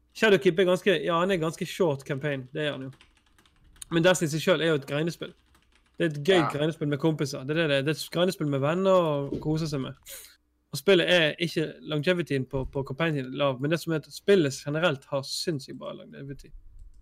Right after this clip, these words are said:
Speaker 1: Det er
Speaker 2: Ja.
Speaker 1: lang levetid på hele spillet generelt. Og det, det må bare spilles hvis ikke du har spilt det.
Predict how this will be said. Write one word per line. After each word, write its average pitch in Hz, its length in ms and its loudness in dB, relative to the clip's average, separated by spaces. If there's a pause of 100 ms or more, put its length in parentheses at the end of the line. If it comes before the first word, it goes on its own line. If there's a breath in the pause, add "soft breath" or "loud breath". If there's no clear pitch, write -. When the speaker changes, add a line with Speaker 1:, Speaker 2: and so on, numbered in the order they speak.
(260)
Speaker 1:
Det 151 80 -4
er - 0 -
Speaker 2:
Ja. 156 60 0
Speaker 1:
lang 160 160 2
levetid 139 320 0
på 139 60 -4
hele 139 100 0
spillet 139 260 -4
generelt. 135 520 -6
Og 143 60 -6
det, 147 340 0
det 165 100 2
må 190 220 8
bare 139 200 -2
spilles 165 360 0
hvis 143 160 -10
ikke 151 180 -6
du 156 80 -4
har 139 80 -4
spilt 147 300 -12
det. 185 120 -20